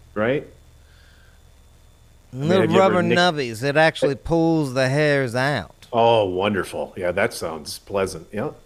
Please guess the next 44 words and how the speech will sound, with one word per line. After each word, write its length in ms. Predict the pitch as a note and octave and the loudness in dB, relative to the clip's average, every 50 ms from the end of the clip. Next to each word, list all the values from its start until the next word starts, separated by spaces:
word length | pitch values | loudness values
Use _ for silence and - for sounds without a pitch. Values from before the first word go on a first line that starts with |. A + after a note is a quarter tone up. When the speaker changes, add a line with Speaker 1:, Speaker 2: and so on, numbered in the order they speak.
| _ _ _ - - - - - | _ _ _ -20 -20 -20 -16 -8
Speaker 2:
Yeah, 180 | A#2 B2+ C3 - | -4 -4 -4 -4
'cause 180 | C3+ C3 C3 | -4 -4 -2
you 80 | D#3 D#3+ | 0 2
don't 260 | F3+ F3+ F#3 E3 D#3+ | 2 2 2 2 2
want 320 | E3 D#3+ D#3 D3+ C#3+ - - | 2 2 2 0 -2 -4 -8
to 280 | - - D3 C#3 B2+ A#2+ | -10 -8 -6 -6 -6 -6
whip 420 | A#2 G#2+ G#2+ D3 G3 A3 G#3+ - A2+ | -8 -4 2 4 4 4 2 0 -10
yourself. 680 | A#2 A2+ G#2 - - A#2 A2+ A2 G#2+ A2 G#2 - - | -8 -8 -8 -10 -10 -8 -6 -4 -4 -4 -6 -8 -10
You 140 | B2 A#2+ A#2 | -10 -8 -8
wanna 260 | A#2+ A#2+ A#2+ A#2 A2+ | -6 -6 -6 -6 -6
just 340 | A2+ A#2 A2+ F#2+ G2 G2+ G2 | -6 -6 -6 -8 -10 -14 -10
jerk 340 | G2 A2+ B2 B2+ C3 C3+ C3 - - | -4 0 2 2 2 0 -2 -4 -10
the 100 | A#2+ A#2 | -6 0
Speaker 1:
I 80 | B2+ C3+ | 2 2
was 80 | C3+ | 2
gonna 120 | C#3 - D3+ | 2 2 0
Speaker 2:
hairs. 140 | C#3+ B2+ A#2 | 2 2 4
Speaker 1:
say, 160 | D#3+ D#3 C#3 | 4 6 6
have 160 | A#2+ A#2+ A2+ | 6 4 4
you 80 | A#2+ A#2+ | 4 4
ever 160 | A#2 A#2+ A#2+ | 4 4 2
nicked 340 | A2+ A2+ A2+ B2 A#2+ A#2+ - | 0 2 0 0 -2 -2 -4
your 100 | B2 G#2+ | -4 -2
balls 400 | F#2 A2 A2 A2 A#2 C3 C3+ C3+ | 2 4 4 4 4 2 2 0
at 60 | C#3 D3 | 0 0
all 420 | D3 D3 D3 D3+ D3 D3+ C#3+ - - _ | 0 2 0 0 -2 -4 -10 -18 -14 _
using 280 | - B2+ B2+ C3 C#3+ C#3 | -4 -4 -2 -2 -2 -2
this 100 | C#3 C3 | -2 -2
product? 500 | - - C3+ C3+ C#3+ D#3 D#3 D3+ - - - _ - - | -2 -2 0 0 0 0 -2 -4 -6 -14 -20 _ -18 -16
Speaker 2:
Mm-mm. 300 | G#2+ G#2 - G2 G#2 G2+ G2 - _ _ _ _ _ - | -16 -16 -14 -16 -18 -18 -20 -20 _ _ _ _ _ -2
Speaker 1:
Nicked 280 | A2+ A#2 A#2+ A#2+ - - | 0 0 0 0 -2 -6
your 120 | G#2 G2+ | -4 -2
nuts? 480 | G#2 G#2 A2 A#2+ B2 - - - - - - - | -2 -2 -2 -2 -4 -8 -12 -18 -18 -14 -4 2
Speaker 2:
No, 180 | E3+ F3+ F#3 | 4 4 4
because 380 | D#3 F3+ E3 - G3 G3+ F#3 D#3 | 4 2 2 2 2 2 2 2
the 100 | E3+ F#3 | 2 0
Manscaped, 840 | E3+ E3 E3+ F3 G#3 C4 D4 D#4+ - - - G3+ F#3+ F3+ F3+ F3 E3+ | 2 2 4 4 4 4 2 0 -2 -4 0 4 4 4 4 2 2
like, 280 | F3+ F3 F3 E3 D3+ D3+ | 4 4 4 4 2 0
those 380 | E3 F3+ G3 A#3 B3 B3 - - | 2 4 4 4 4 2 -2 -2
kind 220 | G#3 G#3 F#3+ F3+ | 0 2 2 2
of 60 | E3 D#3 | 2 2
things, 200 | F3 F3 E3 D#3 | 2 2 2 2
those 200 | F#3 G3+ F#3 F3 | 2 2 2 2
are 100 | D#3+ | 0